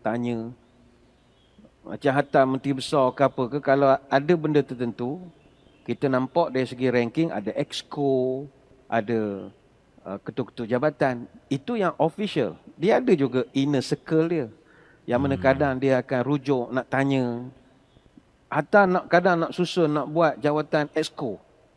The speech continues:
Speaker 1: siapa jadi exco ni. Dia ada orang yang akan beri pandangan. Dan orang ni mungkin bukan orang-orang yang ada jawatan pun. Ni orang panggil think tank, inner circle dia. Dan Nabi ada empat belas
Speaker 2: Allah.
Speaker 1: orang. Jadi tu
Speaker 2: Masya
Speaker 1: keistimewaan kedua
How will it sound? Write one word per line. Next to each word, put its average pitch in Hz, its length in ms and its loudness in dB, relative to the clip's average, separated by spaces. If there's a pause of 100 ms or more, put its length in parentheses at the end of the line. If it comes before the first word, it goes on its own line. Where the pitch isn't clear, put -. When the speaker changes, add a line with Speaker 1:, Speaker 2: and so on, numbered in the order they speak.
Speaker 1:
siapa - 400 -4
jadi 123 240 0
exco 131 340 -4
ni. 123 160 -6 (240)
Dia 202 300 4
ada 202 120 4
orang 208 440 6
yang - 120 4
akan 175 360 2
beri 170 180 0
pandangan. 147 480 -2
Dan 202 140 6
orang 262 200 4
ni 277 60 2
mungkin 277 340 4
bukan 156 280 2
orang-orang 135 520 4
yang 120 80 2
ada 117 140 -2
jawatan 127 500 0
pun. 156 200 -6 (680)
Ni 123 80 -6
orang 127 140 -4
panggil 135 240 -2 (120)
think 143 300 -2
tank, 98 240 -6
inner 131 240 -2
circle 113 480 -8
dia. 92 120 -6 (200)
Dan 131 180 2
Nabi 185 300 4
ada 160 160 6
empat 123 320 0
belas 127 160 2
Speaker 2:
Allah. 117 100 0 (140)
Speaker 1:
orang. - 40 -12 (680)
Jadi 131 240 -2
tu 170 160 -2
Speaker 2:
Masya 92 80 -8
Speaker 1:
keistimewaan 143 600 0
kedua 160 340 0